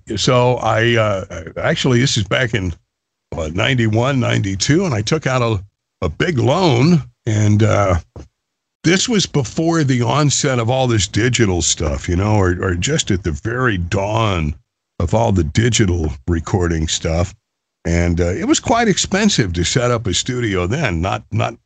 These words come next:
like it is now. You know, I mean, you can get into a, you know, a real nice studio, set up your own setup for, you know,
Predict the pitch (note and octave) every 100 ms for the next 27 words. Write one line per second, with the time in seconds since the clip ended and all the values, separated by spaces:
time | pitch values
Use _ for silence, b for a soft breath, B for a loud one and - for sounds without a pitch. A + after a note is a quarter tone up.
0 | _ - F#2+ G#2+ G2+ F#2+ F#2 G2+ B2+ A2
1 | C#2 C#2+ F#2+ F2+ F2+ G#2 A#2+ G2 F#2+ F#2+
2 | F#2 E2+ D#2+ D2 _ _ _ _ F#2 D#2
3 | D#2 G2 G#2 F2 E2+ E2+ - B2 G#2+ F2+
4 | - G2+ G2+ G2+ F2 G2 F#2 - - C#3+
5 | G2+ B2+ - D#2+ D2 - - G1+